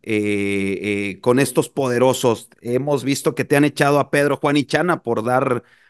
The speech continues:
por dar mención al, al caso, y hoy veía que hacías precisamente una publicación, Juncal, en el que decías, eh, pues, no me eches a tus empleados, aquí estamos los bots.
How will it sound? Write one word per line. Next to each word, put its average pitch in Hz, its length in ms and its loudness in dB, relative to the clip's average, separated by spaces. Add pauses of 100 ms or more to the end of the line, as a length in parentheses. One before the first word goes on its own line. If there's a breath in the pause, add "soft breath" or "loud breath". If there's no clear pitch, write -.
(160 soft breath)
por 113 160 0
dar 135 320 2
mención 131 680 2
al, 123 340 0
al 131 200 -4
caso, 185 360 0
y 170 140 2
hoy 269 140 6
veía 262 400 2
que 190 100 2
hacías 226 300 2
precisamente 214 680 -2
una 208 240 0
publicación, 170 840 2 (400 soft breath)
Juncal, 170 560 4
en 147 180 4
el 147 160 0
que 151 140 4
decías, 175 600 2 (420 soft breath)
eh, 139 580 4
pues, 139 640 -2 (340)
no 170 220 4
me 240 120 2
eches 233 260 0
a 185 100 2
tus 170 180 -2
empleados, 233 880 2
aquí 160 260 -6
estamos 214 360 0
los 165 240 4
bots. 240 440 2